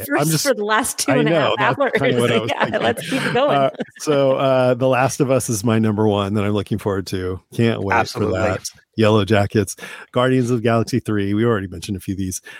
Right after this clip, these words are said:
Speaker 2: Um, I'm hoping Ant-Man, Ant-Man and the Wasp: Quantumania is good. <clears throat> So I'm looking forward to that. Spider-Man Across the Univer-, uh, Spider-Verse,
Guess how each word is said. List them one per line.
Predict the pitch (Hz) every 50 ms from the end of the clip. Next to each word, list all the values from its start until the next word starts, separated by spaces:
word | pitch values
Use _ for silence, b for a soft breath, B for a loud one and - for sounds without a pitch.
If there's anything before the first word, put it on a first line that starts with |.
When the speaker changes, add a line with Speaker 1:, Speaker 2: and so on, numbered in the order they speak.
| B B B
Speaker 2:
Um, | - 117 117 110 101 101 107 -
I'm | - 127 117
hoping | 120 180 208 - 180 147 -
Ant-Man, | 143 135 139 127 127 123 123 123 - - -
Ant-Man | 131 135 131 123 123 123 120
and | 120 117 113 113 113 - _ -
the | 113 107
Wasp: | 110 110 110 113 107 - - -
Quantumania | - 117 117 113 101 - - 107 107 107 107 104 104 101 98 98
is | 95 90
good. | 90 110 95 92 92 92 90 92 92 - b b b b b b _ _ _ _ _ _ _ _ -
<clears throat> | - 180 139 110 90
So | - 120
I'm | 107 110
looking | 120 117 110
forward | 113 110 101
to | 92 90
that. | - B B B -
Spider-Man | - - 147 147 147 147 143 143 139
Across | 131 - - 131 127 120 -
the | - 113 113
Univer-, | 110 110 107 101 107 110 - - 107 117 - _ _
uh, | 117 110 104
Spider-Verse, | - - - - 113 113 104 107 98 98 113 127 - - - - -